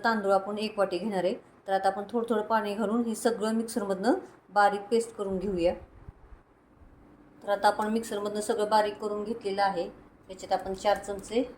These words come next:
दही टाकणार आहोत किंवा तुम्ही एक कप, अ, ताक करून सुद्धा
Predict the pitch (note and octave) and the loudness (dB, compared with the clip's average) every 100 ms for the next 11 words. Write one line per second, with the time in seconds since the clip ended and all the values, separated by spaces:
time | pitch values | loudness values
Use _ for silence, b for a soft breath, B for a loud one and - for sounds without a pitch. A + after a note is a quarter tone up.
0 | F#3 F#3+ G3+ G3+ G3+ F#3 F3+ F3 F3+ - | -12 -6 -4 -2 -2 0 -2 -2 -6 -8
1 | B B - F#3+ G3 G3 G3+ G3+ G#3+ G#3 | B B -6 -4 -4 -6 -6 -2 -2 -4
2 | - A3 A#3+ - - - - F#3+ F#3+ - | -2 0 0 -2 -20 -20 -6 -6 -6 -8
3 | - A3 G#3+ A3+ G#3 G#3 - G3+ G#3 | 2 2 2 -2 -2 -4 -6 2 4